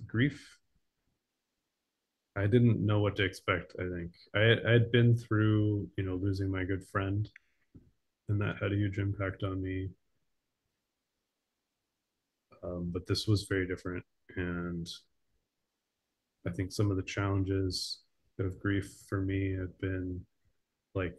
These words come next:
the ways that grief comes out in a way that you can't recognize what it is. Um, like, for instance,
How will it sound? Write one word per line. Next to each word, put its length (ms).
the 100
ways 300
that 200
grief 220
comes 280
out 280
in 120
a 60
way 180
that 140
you 220
can't 240
recognize 600
what 220
it 100
is. 380
Um, 440
like, 220
for 100
instance, 800